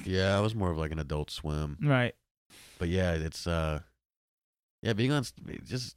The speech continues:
Speaker 1: just even knowing him. Even I saw him the other week, and, uh, right before all this stuff started, or, or, or, or just, you know, it was probably, like, a week or two ago, and, uh, he did, like, a Corona joke,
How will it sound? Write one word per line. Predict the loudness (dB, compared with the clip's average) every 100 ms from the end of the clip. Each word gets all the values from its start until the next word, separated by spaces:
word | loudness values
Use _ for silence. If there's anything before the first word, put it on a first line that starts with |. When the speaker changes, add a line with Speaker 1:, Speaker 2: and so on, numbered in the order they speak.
| _
Speaker 1:
just | -8 -4
even | -2 0
knowing | 2 2 2
him. | 0 -2 -6
Even | -4 -2 0
I | 0
saw | 0 0 0
him | -2 -4
the | -2
other | 0 4
week, | 4 4 0 -16 -20 _ _ _ _ _ _ _
and, | 6 6 8
uh, | 10 10 10 6 2 -20 _ _ _ _ _ _ _ _ _ _ 0
right | 2
before | 2 4 6
all | 6
this | 2
stuff | 2 2 2
started, | 2 4 4 2 -2 -10 _ _ _ _ _ 0
or, | 2
or, | 2 2 0 0 0
or, | -2
or |
just, | -2 -4 -6 _
you | -4
know, | -2 -2 -4 _ -12
it | -10
was | -6
probably, | -2 -2
like, | -2
a |
week | -4 -6 -8
or |
two | -6 -6
ago, | -2 -2 -2 -4
and, | -4 -2
uh, | -2 -4 -8 _ _ _ _ _ _ _ _ -6
he |
did, | -2 0
like, | 0 0
a | 0 -2 _ _ _ _ -16
Corona | -8 0 2 2 0
joke, | 0 0 -2 -6